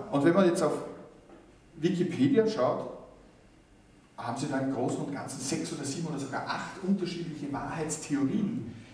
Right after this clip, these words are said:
die sich im Laufe der Jahrhunderte oder fast Jahrtausende herausgebildet haben und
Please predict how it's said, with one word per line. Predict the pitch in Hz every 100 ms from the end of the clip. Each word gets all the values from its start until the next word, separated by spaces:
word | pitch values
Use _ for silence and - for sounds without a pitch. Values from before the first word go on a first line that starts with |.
| -
die | 131
sich | 131 135
im |
Laufe | 117 113 117 117
der | 113
Jahrhunderte | 110 107 143 156 147 127
oder | 113
fast | 101 - -
Jahrtausende | 110 107 101 - 135 139 143 - - -
herausgebildet | 110 104 110 - - 143 147 151 -
haben | - 151 190 - - - - - -
und | 262 262 -